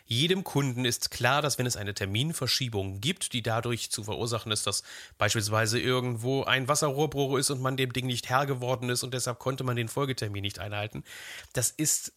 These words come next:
äh, fachlich, sachlich alles logisch, aber es geht hier nicht um Logik, es geht hier um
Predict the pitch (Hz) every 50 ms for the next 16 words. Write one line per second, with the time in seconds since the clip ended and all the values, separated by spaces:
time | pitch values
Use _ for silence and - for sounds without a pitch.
0 | _ - 147 - 139 123 120 - - - - 165 170 - - 156 160 160 - -
1 | 131 123 135 143 - - 139 139 143 - - - 120 123 123 123 - - 120 120
2 | 131 151 165 - 185 196 - - - - - _ - - 117 113 107 104 107 -
3 | - 123 110 - - 120 - - 120 113 113 - - - 101 95 92 98 101 113
4 | 131 170 180 - 208 208 - - _ - - - - - - - - - 131 113
5 | - - 120 110 - - 127 135 - - 139 147 151